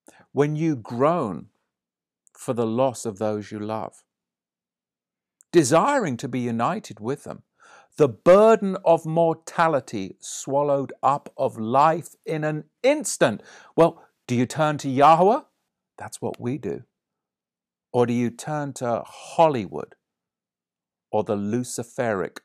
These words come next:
occult sciences? Second Corinthians five, verse two, it is written, "For in this we groan, earnestly,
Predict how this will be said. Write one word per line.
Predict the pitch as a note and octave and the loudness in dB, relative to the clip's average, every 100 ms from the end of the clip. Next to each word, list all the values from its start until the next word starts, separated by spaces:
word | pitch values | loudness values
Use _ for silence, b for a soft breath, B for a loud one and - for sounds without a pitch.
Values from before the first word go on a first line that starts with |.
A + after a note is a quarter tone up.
| - | -14
occult | G2+ - - G#2 G2 - _ _ | -14 -12 -8 -6 -8 -18 _ _
sciences? | - - G#2 F#2+ E2+ D2 - A#1+ - - _ _ _ _ _ _ _ - | -18 -10 -6 -6 -8 -12 -12 -14 -16 -20 _ _ _ _ _ _ _ -14
Second | - E3 E3+ F3+ D3+ | -2 -2 0 -6 -6
Corinthians | C#3+ C#3 D#3 - A2 F#2+ F#2 | -2 0 -2 -6 -6 -6 -8
five, | - - C3 B2+ G#2 F#2+ - | -10 -2 0 0 0 -4 -4
verse | G#2+ G#2+ G#2 - | 0 0 -2 -10
two, | - B2 F#2 E2 - | -8 -4 -4 -6 -10
it | A2+ - | -12 -8
is | G#2 - | -8 -8
written, | F2 G#2+ A2 D#2+ D2 _ _ _ _ _ _ - b b b b b | -4 -4 -4 -12 -14 _ _ _ _ _ _ -20 b b b b b
"For | - D3 D3 | 2 6 6
in | D3 A#2+ G#2 | 4 0 4
this | D#3 G#3 - - | 4 4 0 -10
we | D3 F3 G3 D#3 | 0 2 2 0
groan, | - G#2+ C3 E3 B2 E2 D#2+ D#2+ _ _ _ _ _ D#3 | -4 4 8 8 8 2 -6 -16 _ _ _ _ _ 6
earnestly, | E3 G#3 G#3+ C3 A2 - F#2+ F2 - | 10 12 10 6 -2 -4 -6 -6 -8